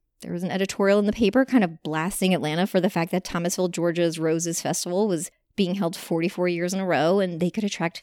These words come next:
fifty thousand people. And this past Dogwood Festival that Atlanta had really relied on events like, you know, an already scheduled Crackers game. And festival organizers, of course, point to a lack of money, and they're like, you know,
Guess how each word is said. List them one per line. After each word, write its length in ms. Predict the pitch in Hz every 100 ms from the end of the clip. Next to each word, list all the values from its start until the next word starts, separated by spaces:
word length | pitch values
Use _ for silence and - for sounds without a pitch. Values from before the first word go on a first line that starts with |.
| -
fifty 260 | 220 - 202
thousand 400 | 185 156 156 139
people. 460 | - 139 85 92 -
And 200 | 208 208
this 120 | -
past 380 | - 262 370 -
Dogwood 300 | 190 165 160
Festival 600 | 139 165 156 147 180 233
that 120 | 190
Atlanta 280 | 165 165 156
had 420 | 185 131 147 247 -
really 320 | 190 226 330
relied 380 | 320 294 254 269
on 100 | 262
events 400 | 247 214 226 -
like, 220 | 226 208 -
you 140 | 233
know, 180 | 151 -
an 120 | - -
already 460 | 180 202 202 196
scheduled 560 | 185 - 175 175 180 -
Crackers 480 | - 151 - - -
game. 340 | - - 175 _ _ _ _ _ _ -
And 180 | 254 254
festival 320 | 294 320 247
organizers, 560 | 180 175 185 185 180 175
of 120 | 170
course, 340 | - 160 170
point 340 | - 160 156 -
to 220 | 160 156
a 60 | 151
lack 220 | 156 165
of 120 | 170
money, 460 | 285 320 311 302 -
and 140 | 165
they're 120 | 156
like, 160 | 156 170
you 80 |
know, 80 | 170